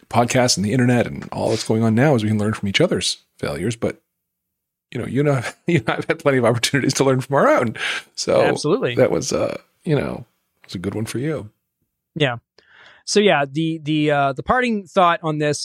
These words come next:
Speaker 2: is, uh, We're the Entertainment, Not the Help is not a dig on people in the service industry.
Speaker 1: Right.
Speaker 2: Uh, it is not an arrogant retort, but it is a mantra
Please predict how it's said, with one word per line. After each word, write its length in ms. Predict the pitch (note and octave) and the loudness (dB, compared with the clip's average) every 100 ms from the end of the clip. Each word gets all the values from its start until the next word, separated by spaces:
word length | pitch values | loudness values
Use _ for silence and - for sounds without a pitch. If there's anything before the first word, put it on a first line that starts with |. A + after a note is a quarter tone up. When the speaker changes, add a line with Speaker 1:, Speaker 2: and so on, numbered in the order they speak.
| - | -4
Speaker 2:
is, 640 | D3+ C#3+ C3+ C3+ C3+ A#2+ - | -2 -2 -4 -4 -6 -6 -6
uh, 300 | C#3 C3 C3 | -4 -4 -4
We're 240 | C#3+ G#3+ C#4+ | 0 2 2
the 60 | |
Entertainment, 380 | C4 A3 G#3+ F#3+ | 2 2 0 0
Not 120 | E3+ | 0
the 80 | D3+ | 2
Help 200 | D#3 D#3+ E3 | 2 2 0
is 180 | D3 C3 | -4 -2
not 360 | C#3+ C#3+ C#3+ - | 0 0 -2 -6
a 240 | D3 C#3 C3 | -4 -4 -4
dig 420 | C#3+ C#3+ C#3 C3+ | -4 -2 -2 -6
on 320 | B2+ B2+ B2+ | -14 -14 -16
people 200 | C3+ B2 | -18 -18
in 40 | |
the 60 | A#2+ | -2
service 260 | A3+ B3 G#3 | 2 2 2
industry. 440 | A3 - G#3+ F#3+ | 0 2 2 2
Speaker 1:
Right. 160 | - - - _ | -4 -16 -20 _
Speaker 2:
Uh, 220 | C#3 B2+ C#3+ | -8 -6 -4
it 100 | C#3+ | -2
is 140 | C#3+ | -2
not 460 | D3 D3 C#3+ C#3 - - | 0 2 2 -2 -8 -6
an 180 | C#3+ C#3+ | -6 -2
arrogant 460 | D3 D#3 D3+ D3 C#3+ | 0 2 2 -2 -4
retort, 640 | C3 B2 - D#3 F3 G#3 C#3+ | -10 -10 -2 2 2 0 -2
but 240 | D#3 D#3+ | -2 0
it 120 | D#3 | 2
is 240 | D3+ C#3 D3+ | 2 0 -4
a 160 | C#3 C3 | -6 -6
mantra 680 | C3 D#3+ C4 - D3+ D#3 | -4 0 2 2 0 -2